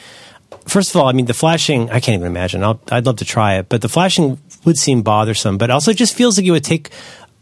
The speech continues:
uh, it seems like it would take a while to just remember to even notice it and use it as part of your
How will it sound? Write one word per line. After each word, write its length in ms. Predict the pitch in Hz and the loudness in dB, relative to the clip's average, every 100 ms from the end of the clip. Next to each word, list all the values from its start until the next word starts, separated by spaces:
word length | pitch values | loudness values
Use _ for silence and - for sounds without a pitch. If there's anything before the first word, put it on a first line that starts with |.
| _ | _
uh, 100 | - - | -18 -6
it 160 | 165 165 | -2 2
seems 200 | 311 330 | 4 4
like 140 | 170 | 2
it 60 | 135 | 0
would 100 | 120 | 0
take 200 | 143 139 | 0 0
a 40 | |
while 480 | 117 135 156 131 113 | 2 2 2 2 0
to 140 | - 143 | -2 -2
just 280 | 143 - | -2 -2
remember 580 | 143 127 123 135 131 123 | 0 2 2 2 0 0
to 200 | 104 - | -2 0
even 580 | 117 107 185 139 117 110 | 0 -2 -6 -2 0 2
notice 320 | 107 117 - | 2 0 0
it 100 | 131 | 0
and 160 | 104 110 | 0 0
use 260 | 117 135 113 | 0 0 0
it 180 | 101 - | -2 -2
as 120 | 113 | -6
part 260 | - 123 113 | 0 0 0
of 100 | 104 | 0
your 200 | 104 | -2